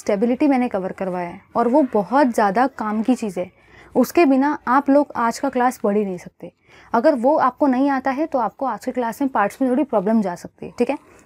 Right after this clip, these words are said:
वैसे तो मैं बहुत बढ़िया तरीके से कवर कराऊंगी कि आपको सभी कुछ आ जाए, लेकिन अगर नहीं आता है तो एक बार जाके उसको देख लेना, ठीक है। तो चलिए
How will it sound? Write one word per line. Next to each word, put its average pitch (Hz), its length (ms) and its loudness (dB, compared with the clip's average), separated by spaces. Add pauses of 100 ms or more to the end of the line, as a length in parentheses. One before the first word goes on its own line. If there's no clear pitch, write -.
वैसे 214 220 2
तो 294 80 0
मैं 294 140 2
बहुत 233 180 -2
बढ़िया 226 240 -2
तरीके 254 300 0
से 269 100 -2
कवर 233 240 -2
कराऊंगी 233 480 -6
कि 254 140 0
आपको 214 260 0
सभी 233 240 0
कुछ 277 180 0
आ 226 100 4
जाए, 208 200 -4 (380)
लेकिन 277 200 2
अगर 277 160 2
नहीं 262 220 4
आता 277 200 -2
है 359 140 -2
तो 349 100 2
एक 214 160 4
बार 247 120 2
जाके 220 260 -2
उसको 415 220 -2
देख 220 240 -2
लेना, 160 200 -10 (120)
ठीक 262 100 -2
है। 277 80 -4 (400)
तो 202 140 -2
चलिए 262 500 2